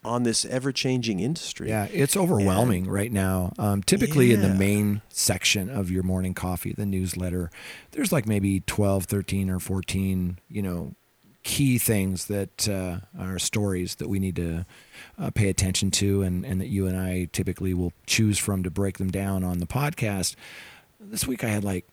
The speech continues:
Speaker 2: twenty-five by the time I got ready to edit it down. And I hated putting some of those in the second cup section, you know, at the bottom. But there was
Speaker 1: Mm-hmm.
Speaker 2: just, eh, there's just way too much,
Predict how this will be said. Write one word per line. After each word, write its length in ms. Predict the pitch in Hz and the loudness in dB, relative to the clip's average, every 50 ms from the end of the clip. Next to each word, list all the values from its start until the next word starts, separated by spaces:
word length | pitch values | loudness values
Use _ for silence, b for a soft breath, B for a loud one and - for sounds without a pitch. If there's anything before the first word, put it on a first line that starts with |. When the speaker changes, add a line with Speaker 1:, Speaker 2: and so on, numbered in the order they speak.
| _ - | _ -10
Speaker 2:
twenty-five 1120 | - - - - 113 131 147 127 104 - - - 107 113 123 127 117 101 90 90 87 85 - | -8 -6 -4 -2 0 2 2 2 2 0 0 0 0 2 2 2 2 2 0 -2 -4 -6 -4
by 140 | 104 98 | -4 -2
the 80 | 95 98 | -2 0
time 240 | - - 101 101 98 | 0 0 0 2 0
I 80 | 95 | 0
got 180 | 95 98 107 120 | 0 -2 -2 0
ready 320 | 98 101 101 98 98 98 | 0 2 2 2 2 0
to 500 | 87 - - - 104 101 98 95 95 98 - - | 0 -2 -2 0 2 2 2 2 2 0 -2 -2
edit 260 | - 107 104 101 95 87 | -2 0 2 2 2 2
it 180 | 95 92 - | 0 0 -2
down. 520 | - 95 98 101 104 101 92 90 90 87 82 B B B B B B B B _ | -2 -2 0 2 2 2 2 0 0 -2 -4 B B B B B B B B _
And 500 | - 110 110 110 110 110 110 107 107 107 - | -2 0 2 2 2 2 2 0 -2 -4 -6
I 120 | - 107 101 | -4 -2 0
hated 440 | 98 98 127 151 160 139 107 92 - | 2 4 4 4 4 4 2 0 0
putting 280 | - 139 147 139 123 | 2 4 4 4 4
some 200 | 110 - 110 107 | 4 2 2 2
of 80 | 101 98 | 2 2
those 280 | 104 101 98 95 87 | 2 2 2 2 2
in 320 | 101 101 98 98 95 95 90 | 2 2 2 2 0 0 0
the 80 | 90 | 0
second 400 | 87 - - 113 98 - 95 92 | 2 2 2 2 2 0 -2 -2
cup 260 | - - 120 113 - - | 0 0 0 0 2 0
section, 600 | - - 107 95 - - 95 90 92 104 120 - _ | 0 0 0 0 0 0 0 0 -2 -2 -4 -6 _
you 100 | - 92 | -8 -6
know, 80 | 92 90 | -4 -2
at 60 | 85 | -2
the 80 | 92 85 | -2 -2
bottom. 500 | 85 95 92 101 98 87 87 87 90 92 B B B B B B B B - | -2 -2 0 0 0 -2 -2 -2 -4 -6 B B B B B B B B -4
But 100 | 127 117 | 0 2
there 80 | - | 4
was 120 | 135 117 98 | 4 4 4
Speaker 1:
Mm-hmm. 120 | - 143 | 4 4
Speaker 2:
just, 240 | 135 95 - 175 - - _ _ _ _ - | 4 2 0 -2 -6 -10 _ _ _ _ -10
eh, 180 | 147 139 131 143 | -10 -8 -6 -2
there's 220 | 151 127 120 - | 0 0 2 2
just 160 | - 110 - - 98 95 90 92 | 0 0 0 -2 -4 -6 0 4
way 240 | 107 107 107 107 | 6 6 6 6
too 220 | 98 - - 107 101 | 4 4 4 4 4
much, 500 | 92 95 98 95 - - - - - | 4 4 2 2 0 0 -2 -2 -2